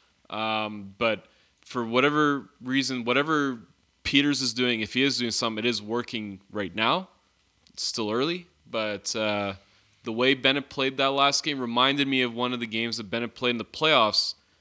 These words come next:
his first season with us against Vancouver. He had that one marquee game that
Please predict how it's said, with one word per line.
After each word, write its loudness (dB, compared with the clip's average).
his -6
first -2
season -2
with -8
us -2
against -2
Vancouver. -2
He -6
had 2
that 2
one 0
marquee -2
game -4
that -10